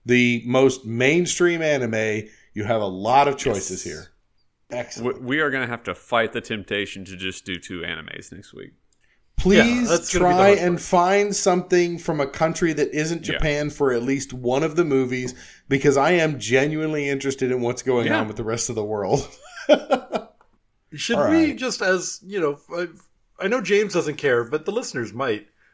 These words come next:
Speaker 1: Hmm.
Speaker 3: Russ, you wanna tell us which movie was, uh, more highly rated of the two you desc-, of the
Speaker 1: Oh,
Speaker 3: two you
Speaker 1: yes,
Speaker 3: described
Speaker 1: please.
Speaker 3: today?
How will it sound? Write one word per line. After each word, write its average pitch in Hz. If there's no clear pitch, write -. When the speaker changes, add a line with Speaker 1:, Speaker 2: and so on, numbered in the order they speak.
Speaker 1:
Hmm. 127
Speaker 3:
Russ, 247
you 262
wanna 277
tell 240
us -
which 214
movie 196
was, 175
uh, 175
more 165
highly 170
rated 175
of 165
the 175
two 175
you 170
desc-, -
of 143
the 156
Speaker 1:
Oh, 165
Speaker 3:
two 143
you 175
Speaker 1:
yes, 151
Speaker 3:
described 180
Speaker 1:
please. 151
Speaker 3:
today? -